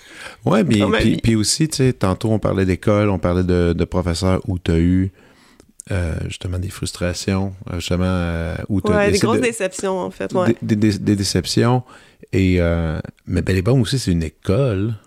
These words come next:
Speaker 2: Tout à
Speaker 1: C'est,
Speaker 2: fait.
Speaker 1: c'était une école quand tu disais que t'étais au cégep, que tu faisais tes cours d'arrangement, tout ça, mais là, la mise en pratique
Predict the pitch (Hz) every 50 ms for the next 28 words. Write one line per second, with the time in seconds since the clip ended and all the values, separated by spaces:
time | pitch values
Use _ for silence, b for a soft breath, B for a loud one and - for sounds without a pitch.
0 | _ - - - - 185 180 - - - - - - - - 104 98 98 95 95
1 | - 117 117 113 - 104 95 - - 95 90 110 113 - 101 - 101 90 - 95
2 | 92 - B B B B B B B B B - 92 - - 104 92 92 101 107
3 | 107 - - - 92 87 - - 90 82 92 - - 87 - - - 104 95 98
4 | 90 85 87 87 87 82 90 92 95 101 104 98 - 87 80 - - 95 90 80
5 | 78 78 82 - - - 78 78 82 85 87 90 98 107 117 117 101 104 90 82
6 | 85 82 87 90 - - 90 92 101 -